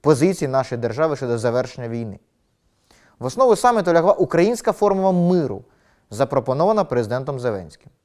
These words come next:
За результатами заходу учасники підписали спільне комюніке, в якому зазначено, що будь-яка загроза або використання ядерної зброї визнані недопустимим.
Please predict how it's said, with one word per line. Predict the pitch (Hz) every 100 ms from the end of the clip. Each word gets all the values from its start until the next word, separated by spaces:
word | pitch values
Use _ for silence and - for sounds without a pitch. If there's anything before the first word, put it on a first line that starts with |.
| _ _ _ _ _ -
За | 113
результатами | 127 127 190 220 220
заходу | 165 180 180 190 190 202 _ _ _
учасники | 120 131 160 160 170 147
підписали | 139 139 143 147
спільне | 131 - 135 151
комюніке, | 147 151 147 151 151 -
в | _ _ _ _ -
якому | 104 180 214
зазначено, | 214 175 139 101 - - _ _ _ _ _ _
що | -
будь-яка | 101 170 214 226 208
загроза | 208 160 110 90 92 _ _ _ _
або | - 113
використання | 131 135 156 147 202 202
ядерної | 156 131 180 180 175 175 170
зброї | 139 123 135 147 165 185 _ _ -
визнані | 110 160 156 165 160
недопустимим. | 156 180 180 202 208 202 139 107